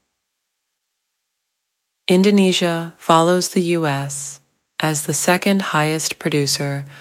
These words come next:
of geothermal power in the world, with two thousand two hundred seventy-seven megawatts of capacity online in twenty twenty-one.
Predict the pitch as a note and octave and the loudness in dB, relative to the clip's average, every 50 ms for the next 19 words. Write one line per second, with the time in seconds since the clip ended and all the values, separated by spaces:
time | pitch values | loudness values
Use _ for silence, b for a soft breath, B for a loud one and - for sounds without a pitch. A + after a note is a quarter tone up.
0 | B B B B D#3+ D3+ D3 D3 - F3 F3+ F3+ F#3 F3 - - F3 E3+ E3+ E3+ | B B B B -4 -4 -2 -2 0 2 2 2 2 0 0 0 0 0 2 0
1 | E3 E3 - - D3+ D3 C#3+ C#3+ D3 C#3+ C#3+ C#3+ C#3+ - D#3 D3+ D3+ D#3 D3+ D#3 | -2 -2 -2 -2 0 0 0 0 -2 -4 -6 -8 -8 -6 -4 -4 -4 -4 -4 -2
2 | E3 D#3+ D3+ C#3 C3+ C3 B2+ - - _ _ _ _ _ _ _ _ _ _ _ | -2 -2 -2 -2 -4 -6 -10 -12 -16 _ _ _ _ _ _ _ _ _ _ _
3 | _ _ _ _ _ - - D#3 D3+ - - G3+ G#3 G3+ G3+ F#3+ F#3 F#3 F3+ - | _ _ _ _ _ -4 -4 -4 -2 0 2 2 2 2 2 2 2 2 0 0
4 | F#3 F3+ F3+ F3+ - - - - - G3 F#3+ F3+ F3+ F3+ F3 E3+ E3+ E3+ E3+ D#3+ | -2 -4 -4 -4 -8 -10 -8 -2 0 0 0 2 0 0 0 -2 -4 -4 -6 -8
5 | - - - - - - E3+ E3 D#3+ F3 F3 F3 F3 E3 - - E3 D#3 D3 D3+ | -10 -12 -12 -8 -4 -2 0 0 0 0 -2 -2 -2 -2 -2 -2 -2 -2 -2 -2
6 | D3 C#3+ C#3+ C#3+ C#3+ D3 D3+ C#3+ D3 C#3+ C#3 C#3+ C#3 C#3 C#3 - - - - - | -4 -4 -4 -2 -2 -2 -2 -2 -2 -2 -2 -2 -4 -4 -6 -8 -10 -10 -10 -8
7 | - - D#3 C#3+ - - - - D3 D3+ D3 C#3+ - - D3 C#3 C3+ C3+ C3+ C3+ | -6 -6 -6 -4 -4 -6 -6 -4 -2 -2 -2 -2 -2 -4 -6 -6 -6 -6 -8 -10
8 | C#3 - - D3+ D#3+ E3 E3 D#3+ D3+ C#3+ C#3 C3+ C3 C3 C3 C3+ C3+ B B B | -10 -6 -2 -2 0 0 -2 -2 -2 -2 -4 -4 -6 -8 -10 -12 -14 B B B
9 | B B B B B - D#3 D3+ - - D#3+ D#3+ D3+ - E3+ E3 - - D3+ C#3+ | B B B B B -2 -2 -2 -2 -2 -2 -2 -2 -2 -4 -4 -4 -4 -4 -4
10 | C#3 - D3+ C#3+ C#3 C#3 C3 B2+ B2+ B2+ C3 B2+ | -4 -4 -6 -6 -6 -6 -6 -8 -8 -10 -12 -16